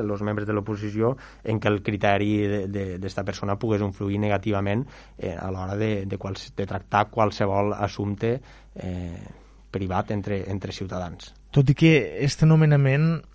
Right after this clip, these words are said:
Speaker 2: i, vaja, se-, potser s'hagués pogut evitar, eh, esta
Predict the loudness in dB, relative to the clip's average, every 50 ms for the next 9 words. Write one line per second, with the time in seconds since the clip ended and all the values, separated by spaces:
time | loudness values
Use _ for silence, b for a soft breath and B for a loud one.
0 | -20 -20 -20 -20 -20 -18 -18 -18 -18 -20 -20 -10 -4 0 2 2 4 2 2 0
1 | -2 -6 -10 -10 -14 -16 -20 -20 -20 -20 -16 -14 -12 -4 0 2 4 4 4 4
2 | 4 4 2 0 -2 0 2 2 4 4 4 4 4 4 4 2 0 2 2 6
3 | 6 6 6 6 6 6 6 4 4 4 4 4 4 2 0 -2 -8 -10 -12 -10
4 | -6 -4 -4 -2 -2 -2 -2 0 0 0